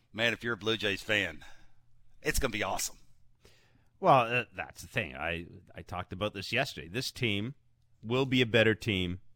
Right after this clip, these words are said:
Speaker 2: I understand their issues. They, they gotta get Marcus Semien signed and Robbie Ray. I get that.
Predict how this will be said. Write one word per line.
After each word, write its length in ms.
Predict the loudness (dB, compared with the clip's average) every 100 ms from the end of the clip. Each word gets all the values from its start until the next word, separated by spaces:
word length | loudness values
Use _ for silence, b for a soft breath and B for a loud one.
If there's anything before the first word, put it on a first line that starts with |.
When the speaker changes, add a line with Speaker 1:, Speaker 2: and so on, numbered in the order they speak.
| _ -2
Speaker 2:
I 100 | 2
understand 600 | 2 0 -2 2 2 4
their 160 | 4 4
issues. 400 | 2 -2 -4 -4
They, 220 | -4 -4
they 180 | -6 -2
gotta 200 | 0 2
get 160 | 0 2
Marcus 380 | 2 0 -6
Semien 340 | -2 0 0 -2
signed 360 | 0 0 0
and 140 | -2 2
Robbie 320 | 4 4 0
Ray. 220 | 2 2
I 100 | 2
get 240 | -2 -4 0
that. 240 | -2 -2